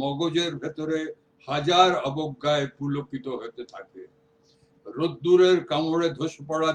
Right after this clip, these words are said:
দেয়ালের কিনারায় ভাঙাচোরা মাটির বাসনকোসন আর বিছুটি বনের মাঝে আমি একজন কুষ্ঠ রোগীর মতন বসে থাকি। আর তাছাড়া আমি একজন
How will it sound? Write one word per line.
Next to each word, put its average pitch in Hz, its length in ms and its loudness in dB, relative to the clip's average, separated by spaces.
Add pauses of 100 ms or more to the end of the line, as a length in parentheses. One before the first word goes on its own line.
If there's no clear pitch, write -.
দেয়ালের 151 440 0 (100)
কিনারায় 151 580 -2 (500)
ভাঙাচোরা 165 760 0 (160)
মাটির 147 380 -2 (120)
বাসনকোসন 156 840 -6 (460)
আর 135 80 -4 (180)
বিছুটি 165 520 -4
বনের 165 280 0 (100)
মাঝে 143 320 -2 (500)
আমি 160 260 -4 (160)
একজন 151 260 -2 (160)
কুষ্ঠ 170 300 -6 (200)
রোগীর 151 300 -4 (100)
মতন 143 300 -4 (540)
বসে 147 260 -6 (100)
থাকি। - 320 -16 (560)
আর 139 200 -6
তাছাড়া 165 460 0 (540)
আমি 160 180 -4 (140)
একজন 156 260 -4